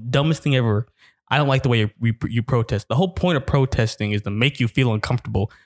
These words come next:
so you can address my problems. That's the whole point of it. And, and then not only that, like, you saying, "Oh, he's disrespecting the fallen soldiers, dead soldiers," whatever it is. What about the black soldiers that have to deal with things when they come back home?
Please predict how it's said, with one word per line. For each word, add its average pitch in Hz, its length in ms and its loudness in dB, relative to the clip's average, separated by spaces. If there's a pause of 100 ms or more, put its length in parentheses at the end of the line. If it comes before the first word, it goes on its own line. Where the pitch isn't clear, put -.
so - 100 -2
you 117 60 2
can 110 80 2
address 104 320 0
my 95 100 -2
problems. 110 460 -4
That's 139 100 -6
the - 80 -4
whole 170 220 -2
point 151 420 -4
of 87 80 -10
it. - 180 -10 (520)
And, 139 320 0 (260)
and 156 180 0
then 156 220 0 (300)
not 170 60 0
only 165 140 2
that, 160 220 2
like, 135 140 2
you 139 100 2
saying, 139 300 0
"Oh, 131 80 2
he's 123 160 0 (400)
disrespecting 139 440 0
the 117 60 2
fallen 123 300 0
soldiers, 123 340 0
dead 120 180 2
soldiers," 131 260 2
whatever 120 180 2
it 131 60 2
is. 117 100 -2 (340)
What 160 100 -2
about 160 200 2
the 131 60 2
black 127 380 0
soldiers 113 300 2
that 117 60 2
have 120 100 2
to 117 60 -6
deal 127 160 2
with 127 180 -2
things 127 180 0
when 127 100 2
they 120 40 2
come 135 180 0
back 135 200 2
home? 156 380 0